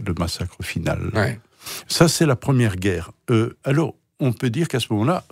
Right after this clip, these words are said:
Speaker 1: il y a déjà deux armées qui sont entrées au Congo, c'est les Ougandais, euh, et les Rwandais.
Speaker 2: Mhm.
Speaker 1: Et ils ont découvert le, le, que ce pays, comme le dit le docteur,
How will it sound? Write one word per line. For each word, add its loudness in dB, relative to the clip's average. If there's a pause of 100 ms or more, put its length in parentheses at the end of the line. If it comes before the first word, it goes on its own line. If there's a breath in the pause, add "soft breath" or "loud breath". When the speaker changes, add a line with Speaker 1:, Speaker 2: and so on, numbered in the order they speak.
(140)
Speaker 1:
il -2
y 2
a 4
déjà 2
deux 0
armées 2
qui -10
sont -6
entrées -2
au -4
Congo, -2
c'est -2 (460 loud breath)
les -2
Ougandais, 2 (100)
euh, 2
et 2
les -2
Rwandais. 2 (240 loud breath)
Speaker 2:
Mhm. 0
Speaker 1:
Et 6
ils 4
ont 2
découvert 2
le, -4
le, -4
que 0
ce 2
pays, 2
comme 0
le 2
dit -2
le -4
docteur, 0